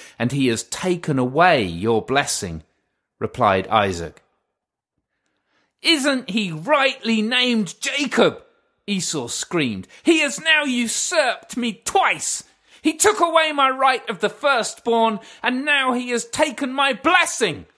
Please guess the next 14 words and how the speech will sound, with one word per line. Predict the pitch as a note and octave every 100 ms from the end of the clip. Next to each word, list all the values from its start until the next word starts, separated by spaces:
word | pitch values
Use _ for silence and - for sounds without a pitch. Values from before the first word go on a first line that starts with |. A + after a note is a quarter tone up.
| _ _ _ _ _ _ _ _ -
Imploring | D3+ D#3 - A3 G#3+ F#3+ C3 A2
his | G#2 A2
father, | - - D3+ C#3 A2 F#2+
he | B2+ C3
said, | - D#3+ C#3+ C#3+ - _ _ _ _ _ -
"Have | E4 E4+
you | C4 B3
not | B3 B3 - -
kept | A3+ - _
back | G#3 F#3 - - _ _ _ _ _ _ _
any | C#4+ D4 C#4 A3
blessing | F#3 B3 A#3 - F#3+ C#3
for | -
me?" | G3 A#3 D#4 D#4+